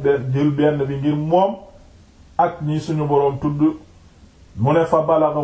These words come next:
khumusuha ishrina alfan." Gis nga xumus bi, nee na ishrina, di vingt mille ci alal la yem.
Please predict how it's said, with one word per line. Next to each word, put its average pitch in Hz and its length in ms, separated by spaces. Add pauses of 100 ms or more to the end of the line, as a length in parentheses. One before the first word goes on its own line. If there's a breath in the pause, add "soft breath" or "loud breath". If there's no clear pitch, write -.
khumusuha 147 720
ishrina 135 440
alfan." 110 400 (280)
Gis 165 160
nga 196 140
xumus 185 360
bi, 139 160 (1400)
nee 147 280
na 151 260
ishrina, 151 640 (560)
di 135 540
vingt 208 500
mille 190 380 (680)
ci - 180
alal 117 340 (600)
la 117 140
yem. 127 200